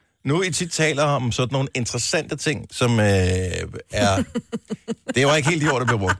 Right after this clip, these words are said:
Speaker 1: "Nu I tit har sådan nogle dybe samtaler." Var heller ikke det, der blev skrevet.
Speaker 2: Nej.
Speaker 1: Men noget a la det.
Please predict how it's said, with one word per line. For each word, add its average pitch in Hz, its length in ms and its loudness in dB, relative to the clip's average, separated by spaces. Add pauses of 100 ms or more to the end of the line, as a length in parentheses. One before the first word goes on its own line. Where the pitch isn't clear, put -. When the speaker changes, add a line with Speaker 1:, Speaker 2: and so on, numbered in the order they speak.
(720)
Speaker 1:
"Nu 156 140 0
I 165 60 0
tit 165 160 -2
har 151 160 2
sådan 147 100 -6
nogle 143 160 -2
dybe 175 200 0
samtaler." 131 580 2 (460)
Var 117 100 4
heller 131 120 2
ikke 110 100 -2
det, 101 80 -4
der 98 60 -4
blev 92 100 -6
skrevet. 78 300 -10 (120)
Speaker 2:
Nej. 170 160 -10 (140)
Speaker 1:
Men 151 240 2
noget 156 240 2 (100)
a 101 120 0
la 101 140 2
det. 82 140 -4